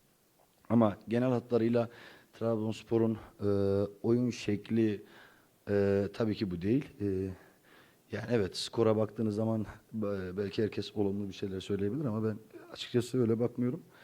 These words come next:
Bugün, e, bir şeycikler bekliyordum zaten. E, o bir şeycikler oldu diyebilirim.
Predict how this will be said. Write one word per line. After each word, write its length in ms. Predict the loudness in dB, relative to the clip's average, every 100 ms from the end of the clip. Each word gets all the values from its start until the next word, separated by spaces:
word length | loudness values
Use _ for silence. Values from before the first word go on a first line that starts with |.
| -20 -20 -20 _ -2
Bugün, 320 | 0 0 0
e, 280 | 0 2 2 -2 -10 -20 _ -20 _ _ -8
bir 320 | 0 4 4
şeycikler 840 | 4 6 6 2 -6 4 8 8 6
bekliyordum 480 | -2 0 0 -2 -2
zaten. 360 | -2 -2 -4 -6 -10 -8
E, 180 | -6 -4 -4
o 120 | -4
bir 60 |
şeycikler 540 | 0 2 0 0 0 0 -4 -20 -20 _
oldu 300 | 6 6 4
diyebilirim. 480 | 4 4 4 0